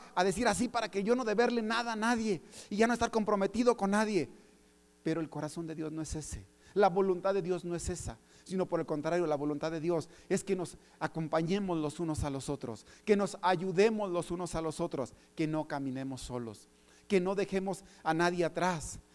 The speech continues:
ni que tampoco en algunos nos adelantemos inapropiadamente, porque así es el corazón de Dios. Quiero invitarte a reflexionar en esta cosa, en esta cosa y en esta cosa maravillosa. Las personas,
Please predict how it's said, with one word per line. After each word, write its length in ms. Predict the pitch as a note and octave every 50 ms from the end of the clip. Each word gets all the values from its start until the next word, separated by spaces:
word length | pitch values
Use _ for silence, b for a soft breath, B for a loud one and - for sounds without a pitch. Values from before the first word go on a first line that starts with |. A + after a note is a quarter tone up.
| b b b -
ni 120 | G#3 G3
que 120 | - F#3+
tampoco 400 | - E3 D#3 C#3+ E3 F3+ - F#3
en 80 | F3+ F3
algunos 320 | D#3+ D3+ C#3 D#3+ F3 F3
nos 160 | E3+ D#3 - E3
adelantemos 840 | D3 C#3+ D3+ D3 D3 C#3 C#3+ - E3 D#3+ D#3+ C#3+ B2 G#2+ - - b b b b b b -
inapropiadamente, 1080 | F#3+ F3 E3 D3 - - D3 - - D3+ C#3+ C3+ C3+ B2+ C3+ C3+ B2 - - A2+ F#2+ - b b b b _
porque 240 | - F3 E3+ - E3
así 240 | D3 - - F3+ F#3+
es 120 | F#3 -
el 120 | F#3 E3 -
corazón 420 | - D3 C#3 C3+ C3 - D3 D3
de 100 | C#3+ C#3+
Dios. 380 | C3+ C#3 C#3 B2+ A2+ - - - - _ _ _ _ _ _ _ _ _ _ _ _ _ _ _ _ _ b b b b b b b b b b b b _ _ _ _ _ _ _ _ -
Quiero 220 | G#3+ A3 G#3+ G#3+
invitarte 540 | G#3 G3 F3 F3 - F3+ F3+ F3 - F#3+ F3+ -
a 80 | E3
reflexionar 720 | E3 D#3 D3 - D#3+ D#3+ D#3 - E3 D#3 D#3+ E3+ E3 E3+ E3+
en 100 | F#3 D#3+
esta 240 | E3 E3 - - E3+
cosa, 340 | - - E3+ D#3 D#3 - - -
en 80 | E3+
esta 200 | D#3+ D3+ - E3
cosa 280 | - - D#3+ D#3 - E3+
y 40 | D#3+
en 60 | D#3
esta 200 | D#3+ D#3+ - D3+
cosa 280 | - D#3 C#3 - D3 C#3
maravillosa. 680 | C#3+ C#3+ C#3 C3+ B2 C3 B2 C#3 C3+ B2+ - A#2+ A2 B B B B B B B B B
Las 120 | F3 F3+
personas, 540 | - - F3 - - G3+ A3 A3+ A3 G#3 -